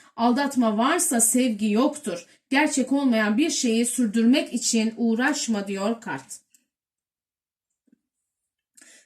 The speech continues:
Tabii ki burada bir parantez açmak istiyorum.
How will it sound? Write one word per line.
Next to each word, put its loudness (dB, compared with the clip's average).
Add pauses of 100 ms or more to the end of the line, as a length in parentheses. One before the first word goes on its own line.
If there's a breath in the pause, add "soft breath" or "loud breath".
Tabii 0
ki -2
burada -2
bir -4
parantez 2
açmak 0
istiyorum. 0